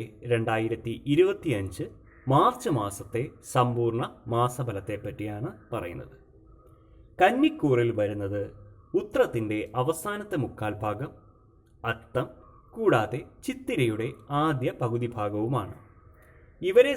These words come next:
സംബന്ധിച്ച് ഈ മാസക്കാലത്തിൽ പ്രവർത്തന വിജയം, എവിടെയും മാന്യത, പ്രശസ്തി, ശത്രുഹാനി, തൊഴിൽ വിജയം, ഉയർന്ന സ്ഥാനമാനങ്ങൾ, കുടുംബസുഖം എന്നിവ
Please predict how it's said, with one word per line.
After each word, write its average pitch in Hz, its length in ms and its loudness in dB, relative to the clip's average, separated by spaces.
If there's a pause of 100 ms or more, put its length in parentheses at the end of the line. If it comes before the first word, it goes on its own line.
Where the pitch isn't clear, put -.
സംബന്ധിച്ച് 113 560 -2 (380)
ഈ 269 40 -2 (140)
മാസക്കാലത്തിൽ 113 800 -4 (500)
പ്രവർത്തന 123 460 2 (100)
വിജയം, 131 320 -2 (480)
എവിടെയും 117 340 4 (140)
മാന്യത, 117 420 -2 (480)
പ്രശസ്തി, - 560 -4 (480)
ശത്രുഹാനി, 120 720 0 (640)
തൊഴിൽ 233 320 6 (140)
വിജയം, 107 420 -2 (760)
ഉയർന്ന 135 420 4
സ്ഥാനമാനങ്ങൾ, 139 840 0 (420)
കുടുംബസുഖം 214 720 0 (320)
എന്നിവ 143 280 2